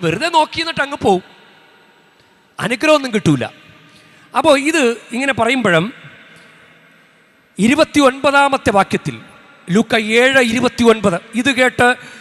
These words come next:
യോഹന്നാന്റെ ജ്ഞാനസ്നാനം സ്വീകരിച്ച സാമാന്യ ജനവും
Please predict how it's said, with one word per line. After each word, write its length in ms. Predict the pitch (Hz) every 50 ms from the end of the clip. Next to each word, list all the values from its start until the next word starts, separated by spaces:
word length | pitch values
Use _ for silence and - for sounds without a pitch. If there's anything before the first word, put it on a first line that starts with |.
| - - - - - 202
യോഹന്നാന്റെ 880 | 202 220 233 240 254 240 285 285 277 285 277 277 277 277 269 277 277
ജ്ഞാനസ്നാനം 840 | 233 226 208 208 247 277 277 247 - - - 262 254 262 262 254 233
സ്വീകരിച്ച 560 | - - - 254 269 277 254 - - - 285
സാമാന്യ 840 | 240 - - 220 226 254 277 269 285 277 277 277 269 269 269 277 262
ജനവും 420 | - 233 233 254 240 254 254